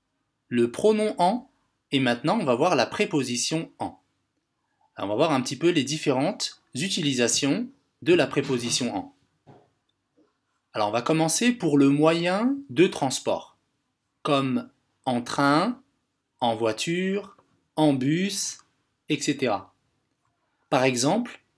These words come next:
mon ami préfère voyager en avion plutôt qu'en voiture. Ici on a en avion, en voiture.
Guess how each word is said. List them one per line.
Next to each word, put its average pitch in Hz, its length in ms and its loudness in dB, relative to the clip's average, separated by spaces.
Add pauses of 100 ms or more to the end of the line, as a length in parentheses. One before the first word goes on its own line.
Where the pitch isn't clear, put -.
mon 196 280 0
ami 151 520 0 (540)
préfère 131 920 0
voyager 120 1000 0
en 180 200 0
avion 123 540 0 (400)
plutôt 175 720 -2 (160)
qu'en 185 380 -2
voiture. 135 600 0 (840)
Ici 120 220 -4
on 117 100 -2
a 98 180 0
en 180 140 0
avion, 123 500 -2 (640)
en 165 160 -2
voiture. 107 480 -6